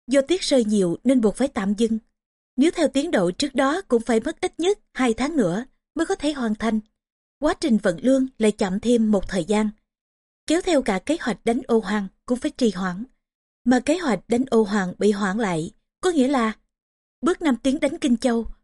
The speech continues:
đoạt lấy Giang Đông, thống nhất thiên hạ. Kế đến là lên ngôi cửu ngũ cũng đều bị trì hoãn. Tào Tháo há không sốt ruột.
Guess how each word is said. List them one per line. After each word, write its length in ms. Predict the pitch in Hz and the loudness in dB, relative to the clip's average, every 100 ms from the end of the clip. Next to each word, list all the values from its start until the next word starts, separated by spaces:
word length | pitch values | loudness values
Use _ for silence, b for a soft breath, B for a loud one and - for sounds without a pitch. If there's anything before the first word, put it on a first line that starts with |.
| _ | _
đoạt 240 | 220 226 269 | -2 0 0
lấy 120 | 311 | -2
Giang 180 | 311 247 | 0 0
Đông, 200 | 262 269 262 _ _ - | 2 0 -2 _ _ -2
thống 180 | 277 | 0
nhất 140 | 320 - | 0 -2
thiên 180 | 277 214 | -2 0
hạ. 340 | 208 165 165 - _ _ _ _ _ | 0 -4 -8 -14 _ _ _ _ _
Kế 140 | 320 330 | 0 2
đến 200 | 320 320 | 2 0
là 220 | 349 208 185 | -2 0 0
lên 180 | 226 233 | 2 4
ngôi 160 | 240 226 | 4 2
cửu 200 | 190 202 | 2 2
ngũ 380 | 226 170 233 - - | 2 0 -2 -8 -2
cũng 160 | 269 | 0
đều 140 | 262 220 | 2 2
bị 280 | 208 175 - | 2 -2 -2
trì 140 | 240 | 0
hoãn. 340 | 214 190 165 220 - _ _ _ _ - | 0 -4 -6 -10 -14 _ _ _ _ -2
Tào 160 | 269 | -2
Tháo 260 | 262 277 320 | 0 -2 -2
há 180 | - 392 | -4 -2
không 200 | 302 233 | 0 0
sốt 180 | 233 - | 0 -2
ruột. 220 | 208 175 | 0 -4